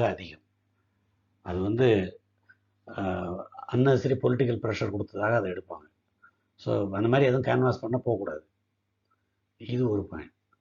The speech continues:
அதுல முக்கியமா no government servant shall bring or attempt to bring any political or other outside influence to bear upon any superior authority to further his interests in respect of matters pertaining to his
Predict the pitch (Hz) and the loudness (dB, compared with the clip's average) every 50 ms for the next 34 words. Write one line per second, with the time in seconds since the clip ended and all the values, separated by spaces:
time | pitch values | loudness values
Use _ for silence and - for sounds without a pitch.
0 | _ _ _ _ _ _ _ _ _ _ _ _ _ _ _ _ _ _ _ _ | _ _ _ _ _ _ _ _ _ _ _ _ _ _ _ _ _ _ _ _
1 | _ - - 123 123 123 123 123 117 127 127 - 165 165 165 143 131 143 156 170 | _ -4 0 2 4 4 4 2 0 0 0 2 4 4 4 4 4 4 4 4
2 | 139 143 143 139 147 147 127 135 139 131 143 143 135 - 139 131 117 110 117 131 | 4 4 2 2 2 2 2 2 2 2 2 0 0 2 0 0 0 0 0 0
3 | 139 147 135 127 117 113 - - 135 131 - 139 117 - 123 127 123 120 123 123 | 2 2 2 0 0 -2 -2 -2 -4 -2 0 0 0 0 0 0 2 2 0 -2
4 | - - 120 123 117 131 127 131 131 123 120 110 107 107 120 120 110 113 117 - | 0 0 0 2 4 4 4 4 4 4 4 2 2 2 2 2 2 2 0 0
5 | - 139 120 110 107 104 - - 104 98 104 127 - - - _ _ _ _ - | 0 0 2 2 0 -2 -4 -6 -4 -4 -4 -4 -8 -12 -20 _ _ _ _ -12
6 | 101 90 - 123 135 135 135 127 - 131 131 127 123 123 127 123 - - - 127 | -6 0 2 4 4 4 4 2 0 0 0 0 0 0 -2 -2 -4 -4 -2 -2
7 | 123 117 110 - - 117 107 104 - - - 139 165 190 - _ _ _ _ _ | -2 -4 -4 -4 -2 -2 0 -2 -2 -4 -6 -6 -6 -6 -10 _ _ _ _ _
8 | _ - 110 - - 131 135 139 147 143 135 120 - 117 110 120 - - 135 151 | _ -20 -8 -2 2 2 4 4 4 4 2 2 0 -2 -4 -4 -4 -2 -2 -2
9 | 156 - - - _ _ _ _ 120 110 113 117 101 - - - - - 131 117 | -2 -4 -8 -18 _ _ _ _ -6 -2 -2 -2 -2 -2 -4 -4 -2 0 0 0
10 | 104 107 110 113 - - 127 143 143 - - _ _ _ _ _ _ _ _ _ | 0 -2 -4 -4 -4 -2 -4 -4 -4 -6 -14 _ _ _ _ _ _ _ _ _
11 | _ - 123 117 - 135 131 131 123 - - 113 110 123 165 190 | _ -4 -2 0 2 2 2 0 -2 -2 -2 0 2 4 2 2